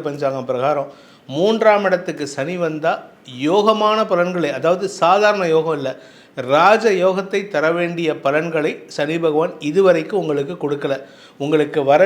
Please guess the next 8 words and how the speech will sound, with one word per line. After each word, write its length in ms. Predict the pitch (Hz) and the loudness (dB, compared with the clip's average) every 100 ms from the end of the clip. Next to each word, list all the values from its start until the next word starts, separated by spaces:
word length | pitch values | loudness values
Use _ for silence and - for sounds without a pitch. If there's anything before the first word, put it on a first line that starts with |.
| 208 | 4
வேண்டிய 400 | 202 190 175 143 | 0 0 -2 -2
எந்த 160 | 156 170 | -2 -2
நல்ல 160 | 156 175 170 | 0 0 0
விஷயமும் 400 | - 156 208 170 | -6 -8 -8 -8
இதுவரைக்கும் 500 | 143 147 147 147 160 | -2 -2 -2 -8 -8
முழுசா 320 | 139 156 - 170 139 | -6 -4 -2 0 0
வந்து 180 | 151 139 | 0 0
அடையல. 320 | 123 143 135 | 2 0 -2